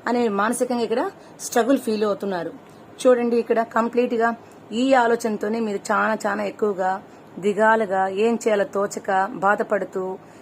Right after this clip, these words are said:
థింక్ చేస్తూ, ఎందుకు ఇలా జరిగిందనేసి చాలా బాధపడుతూ ఉన్నారు. So కానీ మీ పనుల్లో మీరు మాత్రము బిందాస్గా కనిపిస్తున్నారు. యా, మీ, మీరు చేయాల్సిన పనులన్నీ కూడా నిద్ర లేసినప్పటి నుంచి ఏమేం పనులు చేయాలి, జాబ్కి వెళ్ళాలి, ఇంట్లో సిచ్యువేషన్స్ చూసుకోవాలి, పిల్లల్ని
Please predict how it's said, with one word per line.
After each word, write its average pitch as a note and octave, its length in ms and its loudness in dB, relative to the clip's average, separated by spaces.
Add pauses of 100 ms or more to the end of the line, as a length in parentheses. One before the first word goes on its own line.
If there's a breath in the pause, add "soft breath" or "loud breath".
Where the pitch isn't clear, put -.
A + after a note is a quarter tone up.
(180 loud breath)
థింక్ B3 320 2
చేస్తూ, G3 560 -2
ఎందుకు B3 280 0
ఇలా A3 100 4
జరిగిందనేసి G3 720 -2
చాలా G#3 320 0
బాధపడుతూ G3 580 -2
ఉన్నారు. F3 360 -6 (600 loud breath)
So C#4 120 8
కానీ C4 400 2
మీ B3 220 2
పనుల్లో A#3+ 460 0
మీరు A#3 280 0
మాత్రము G#3+ 540 -4
బిందాస్గా G#3+ 500 0
కనిపిస్తున్నారు. G#3 680 -4 (400 loud breath)
యా, A#3+ 240 0
మీ, A3+ 280 2 (100)
మీరు A#3 280 2
చేయాల్సిన A#3+ 340 2
పనులన్నీ G#3 400 -2
కూడా F#3+ 180 0
నిద్ర G3+ 300 -2
లేసినప్పటి G#3+ 520 -2
నుంచి B3 340 -4 (160)
ఏమేం A#3 260 2
పనులు G#3 400 -4
చేయాలి, F3+ 340 -2 (100)
జాబ్కి G#3 300 0
వెళ్ళాలి, F#3 460 -2 (360 loud breath)
ఇంట్లో A3+ 220 2
సిచ్యువేషన్స్ G#3+ 560 -2
చూసుకోవాలి, F#3 580 -2
పిల్లల్ని G#3+ 340 -2